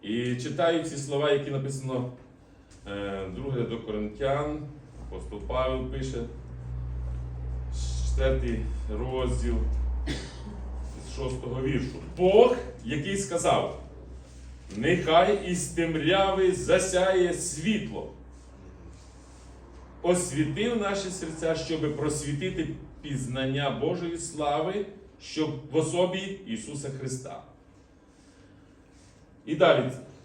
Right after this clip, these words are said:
«Цей скарб ми носимо в глиняних посудинах, щоб велич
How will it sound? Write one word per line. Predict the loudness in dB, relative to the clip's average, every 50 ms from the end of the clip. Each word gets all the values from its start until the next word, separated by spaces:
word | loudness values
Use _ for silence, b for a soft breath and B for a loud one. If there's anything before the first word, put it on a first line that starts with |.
| -18 -4
«Цей | 6 8 8 8 8 6
скарб | 4 2 4 6 8 8 8 6 6 0 -4 -10 -16 -20 -20 -20 -20 -20 -20 -20 -20 -20 -20 -20 -20 -20 -20 -20 -18 -8
ми | 0 4 4 6
носимо | 8 8 6 6 4 2 0 2 2 2
в | 2
глиняних | 2 2 2 2 2 4 4 2 2 0 0
посудинах, | -2 -2 0 0 -2 -2 0 0 0 0 0
щоб | 0 0 0 0 0 0 0
велич | 2 2 4 4 2 0 0